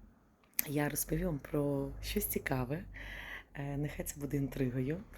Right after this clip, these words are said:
Мене, е, проведжає, е, на, е, мою, е, вечірню променаду і, м, по моїм вечірнім справам такий неймовірно гарний. Ходи до мене, іди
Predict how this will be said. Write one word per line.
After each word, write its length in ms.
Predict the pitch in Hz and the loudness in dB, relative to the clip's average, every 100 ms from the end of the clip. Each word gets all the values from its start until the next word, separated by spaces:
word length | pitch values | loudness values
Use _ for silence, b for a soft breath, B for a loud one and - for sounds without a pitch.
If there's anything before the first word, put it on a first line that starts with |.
| B B B - | B B B -2
Мене, 520 | 151 160 175 190 190 - | 2 4 4 2 0 -2
е, 240 | 147 143 143 | -2 -2 -2
проведжає, 920 | - 143 135 156 156 156 143 135 139 - | 0 0 0 2 2 2 2 2 2 0
е, 240 | 139 135 | 0 2
на, 460 | 135 143 143 143 143 B B B - | 2 2 4 2 0 B B B -2
е, 40 | 139 139 139 135 | 0 2 2 4
мою, 640 | 135 143 143 151 147 143 - | 4 4 4 2 4 2 0
е, 340 | 139 139 135 131 | -2 2 2 2
вечірню 540 | 131 - - 156 143 135 | 0 -2 0 2 2 0
променаду 720 | - 143 135 127 139 151 190 B B B B | 2 4 6 6 4 4 2 B B B B
і, 360 | - 147 143 143 139 - - | 0 2 4 2 2 -2 -2
м, 560 | 143 139 143 135 135 - | 0 2 2 4 2 2
по 80 | |
моїм 180 | 143 143 | 2 4
вечірнім 400 | 139 139 131 135 | 4 0 2 2
справам 480 | 139 - 156 196 160 | 2 0 0 2 0
такий 320 | - - 160 | 0 2 6
неймовірно 600 | 147 131 131 143 240 208 147 | 8 8 8 8 6 6 6
гарний. 520 | 127 127 127 147 196 - B B B B B - | 6 4 4 4 2 0 B B B B B -4
Ходи 160 | 143 | 4
до 120 | 127 - | 4 4
мене, 260 | 175 170 - - | 0 -4 -6 -10
іди 140 | - | -10